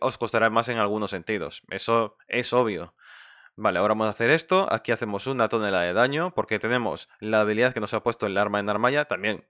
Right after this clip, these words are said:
voy con el arma en armalla. No todo el mundo tendrá el arma en armalla. Esto, lo ideal hubiera sido poder hacerlo con Primal, pero no tengo todos los recursos para poder ir a eso.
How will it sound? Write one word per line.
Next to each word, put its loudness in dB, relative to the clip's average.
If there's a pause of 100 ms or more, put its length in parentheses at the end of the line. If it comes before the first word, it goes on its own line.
(120)
voy -4
con -2
el 2
arma 0
en -6
armalla. 0
No -2
todo 0
el 0
mundo -2
tendrá -2
el 2
arma -4
en -8
armalla. -2 (400)
Esto, 6
lo 6
ideal 6
hubiera 4
sido 2
poder 6
hacerlo 0
con 0
Primal, -2 (380)
pero 8
no 4
tengo 2
todos 4
los 6
recursos -2
para 4
poder 0
ir -4
a -4
eso. -12